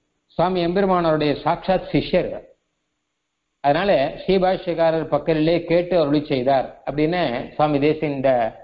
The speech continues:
வங்கி வம்சேஸ்வரருடைய நித்தியத்தை பத்தி சொல்லும்போது அழகா ஒரு விஷயம் சொல்றார். என்ன கேட்டார்னா,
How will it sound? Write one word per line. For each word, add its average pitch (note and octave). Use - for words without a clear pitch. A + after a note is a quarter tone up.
வங்கி D#3
வம்சேஸ்வரருடைய C#3+
நித்தியத்தை C#3
பத்தி C#3
சொல்லும்போது C#3+
அழகா D#3
ஒரு D3
விஷயம் D3
சொல்றார். D3
என்ன D3
கேட்டார்னா, D3+